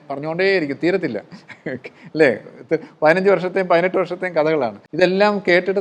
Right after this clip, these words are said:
നമുക്ക് കറക്റ്റ് ചെയ്യാൻ പറ്റും. നിങ്ങളുടെ ഓരോ ലൈഫും ഓരോ ഡിഫറൻ്റ് ആണ്, അല്ലേ? നമ്മൾ, we are not expert. അപ്പോൾ അവിടെയാണ് ഈ ഞാൻ ആദ്യം സൂചിപ്പിച്ച സൊല്യൂഷൻ ഫോക്കസ്ഡ് അപ്രോച്ച് എന്ന് പറയുന്നത്. നമ്മൾക്ക് ഈ പ്രശ്നങ്ങളെല്ലാം കൂടെ ഇനി എന്താണെന്ന് കണ്ടുപിടിച്ച് പരിഹരിക്കണമെന്ന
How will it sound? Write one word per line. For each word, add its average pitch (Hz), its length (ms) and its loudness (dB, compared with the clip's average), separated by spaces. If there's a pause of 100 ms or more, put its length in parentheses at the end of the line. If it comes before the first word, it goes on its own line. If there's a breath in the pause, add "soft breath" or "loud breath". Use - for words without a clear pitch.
നമുക്ക് 185 240 -4
കറക്റ്റ് 165 200 -2
ചെയ്യാൻ 165 180 -6
പറ്റും. 127 160 -6
നിങ്ങളുടെ 165 260 -4
ഓരോ 165 140 2 (100)
ലൈഫും 156 300 -4 (180)
ഓരോ 175 140 2 (100)
ഡിഫറൻ്റ് 139 320 -4
ആണ്, 101 120 -10
അല്ലേ? 120 180 -12
നമ്മൾ, 165 220 -6
we 185 120 2
are 185 100 -2
not 185 160 -2
expert. - 360 -6 (420 soft breath)
അപ്പോൾ 175 180 4
അവിടെയാണ് 196 380 2
ഈ - 20 -2 (160)
ഞാൻ 165 80 0 (100)
ആദ്യം 170 240 -2
സൂചിപ്പിച്ച 165 320 -4 (140)
സൊല്യൂഷൻ 160 400 -2
ഫോക്കസ്ഡ് 160 380 -6
അപ്രോച്ച് 127 280 -6
എന്ന് 113 140 -12
പറയുന്നത്. 90 260 -20 (320 soft breath)
നമ്മൾക്ക് 190 340 2 (220)
ഈ 214 40 0 (120)
പ്രശ്നങ്ങളെല്ലാം 185 760 -2
കൂടെ 180 220 0
ഇനി 170 100 -8 (100)
എന്താണെന്ന് 165 360 -2
കണ്ടുപിടിച്ച് 156 420 -6
പരിഹരിക്കണമെന്ന 147 840 -6